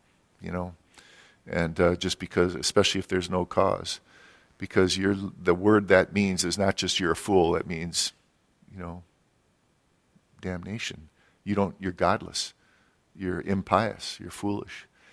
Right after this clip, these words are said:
And so that's what he's getting at now. But Jesus used the same word accurately to, uh,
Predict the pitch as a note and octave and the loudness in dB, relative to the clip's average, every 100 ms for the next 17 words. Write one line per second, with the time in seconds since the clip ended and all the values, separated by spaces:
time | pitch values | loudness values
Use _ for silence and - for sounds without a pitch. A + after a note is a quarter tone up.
0 | _ _ - F#2 - A2 A2 - G2 F#2 | _ _ -12 -2 6 10 10 6 0 0
1 | G#2 G2+ F#2 D#2+ F#2+ F#2 F#2 - - - | 0 2 2 4 6 6 2 -10 -20 -20
2 | - - _ _ B2+ A2 - - - - | -20 -20 _ _ 10 10 8 -6 -12 2
3 | A#2 A2+ A2 - A#2 G#2+ A2+ C3+ D3 D3+ | 4 6 6 6 4 4 4 4 4 6
4 | G#2 G2 F#2+ A3+ - F#2 F2 G#2 C#3 - | 6 8 6 6 4 2 4 2 0 -12
5 | _ _ _ _ _ _ _ - - - | _ _ _ _ _ _ _ -14 -12 -4
6 | - A2 G#2 F#2+ G2 F#2+ F#2+ F#2 | 2 4 6 6 8 8 8 2